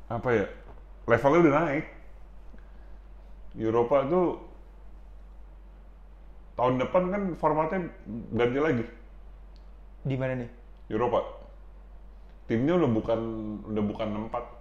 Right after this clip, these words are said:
Speaker 1: tiga dua grupnya.
Speaker 2: Jadi langsung
Speaker 1: Sekarang kan dua belas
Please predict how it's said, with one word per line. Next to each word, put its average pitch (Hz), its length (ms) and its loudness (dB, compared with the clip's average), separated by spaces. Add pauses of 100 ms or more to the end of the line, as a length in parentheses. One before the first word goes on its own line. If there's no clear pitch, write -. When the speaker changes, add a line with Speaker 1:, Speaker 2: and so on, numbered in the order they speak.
(140)
Speaker 1:
tiga 95 160 2
dua 113 240 2 (640)
grupnya. 98 400 0 (960)
Speaker 2:
Jadi 143 160 -6 (560)
langsung 131 420 -6 (1500)
Speaker 1:
Sekarang 123 320 2
kan 202 120 4 (2250)
dua 117 320 6
belas 110 320 4